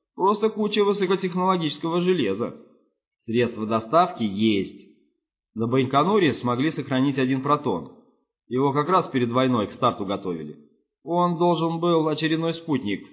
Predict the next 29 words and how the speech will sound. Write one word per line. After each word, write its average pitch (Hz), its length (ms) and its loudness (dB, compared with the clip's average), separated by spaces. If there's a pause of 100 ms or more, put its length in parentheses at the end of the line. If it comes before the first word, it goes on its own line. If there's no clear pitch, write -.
(220)
глонасса 110 920 0 (200)
на 117 160 0
орбиту 123 340 -2
выводить. 95 540 -4 (960)
Сначала 190 500 2
он 185 160 4
там 180 400 2
в 156 140 -2
ангаре 180 360 2
просто 127 300 0
лежал, 98 400 -2 (380)
никому 123 400 2
не 123 100 4
нужный. 80 400 -2 (600)
Потом, 208 560 2
когда 143 240 0
всё 135 260 2
более-менее 127 600 4
успокоилось 110 680 0
и 131 60 -2
в 135 80 -4
норму 190 320 2
пришло 107 340 -4
понемногу, 101 720 -4 (540)
тамошние 202 580 2
сообразили, 190 680 2
какая 110 340 -2
это 104 160 -6
ценность, 92 480 -6